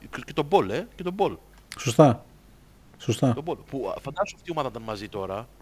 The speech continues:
Speaker 1: Δεν ξέρω, δύσκολο να ήταν μαζί, αλλά φαντάσου. Για σκέψου. Τι,
Speaker 2: Εκείνο,
Speaker 1: αυτή η,
Speaker 2: ε, εκείνο είναι η
Speaker 1: Πάλι
Speaker 2: διάλυση, όπως τη λες.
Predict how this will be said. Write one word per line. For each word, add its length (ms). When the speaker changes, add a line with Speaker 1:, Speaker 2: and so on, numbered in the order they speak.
Speaker 1:
Δεν 100
ξέρω, 160
δύσκολο 260
να 60
ήταν 120
μαζί, 180
αλλά 100
φαντάσου. 360
Για 100
σκέψου. 380
Τι, 200
Speaker 2:
Εκείνο, 520
Speaker 1:
αυτή 120
η, 120
Speaker 2:
ε, 180
εκείνο 280
είναι 80
η 40
Speaker 1:
Πάλι 160
Speaker 2:
διάλυση, 460
όπως 220
τη 80
λες. 520